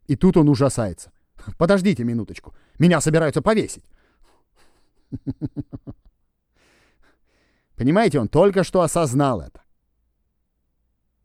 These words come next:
Так вот, это не совсем то же самое, потому что того человека, о котором мы говорим, казнят всё время, а он этого вообще не осознаёт.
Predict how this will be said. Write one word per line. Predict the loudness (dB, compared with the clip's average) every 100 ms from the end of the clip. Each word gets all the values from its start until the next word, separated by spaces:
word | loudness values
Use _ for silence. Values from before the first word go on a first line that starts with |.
| _ _ _ _ _ -8
Так | -6
вот, | 0 0 0
это | -4 -2
не | -2
совсем | 0 -2 -2 -4 -4
то | -6
же | -6
самое, | -6 -4 -2 -2 -2 -4
потому | -4 -4 -4
что | -4 -4
того | -4 -4
человека, | -4 -4 -4 -6 -8
о | -6
котором | -6 -4 -4
мы | -4 -2
говорим, | 0 0 0 -4 -8 _ _
казнят | -4 -2 -2 -2 0 -2 -4
всё | -2 0
время, | 2 2 2 0 -2 -8 _ _ _
а | -4 0
он | 2 2
этого | 0 0 -2
вообще | -2 -2 -4 -6 -6 -4
не | -4
осознаёт. | -8 -12 -14 -14 -16 -20 -20